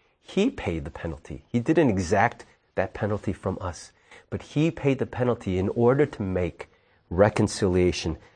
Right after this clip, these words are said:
and peace with him possible. Do you see why, in order to become king, Jesus first went to the cross? He became Savior,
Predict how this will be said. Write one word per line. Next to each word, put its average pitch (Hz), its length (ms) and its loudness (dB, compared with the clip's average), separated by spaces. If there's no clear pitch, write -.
and 90 180 -8
peace - 300 -2
with 92 120 -4
him 85 140 -4
possible. 90 560 -6
Do 131 100 4
you 139 80 6
see 190 320 2
why, 110 580 6
in 113 220 -2
order 123 440 4
to 113 180 -8
become 104 480 0
king, 98 600 -4
Jesus 113 500 0
first 110 460 0
went 101 300 0
to 107 100 -6
the 92 100 -6
cross? - 580 -6
He 120 180 -2
became 123 500 2
Savior, 110 960 0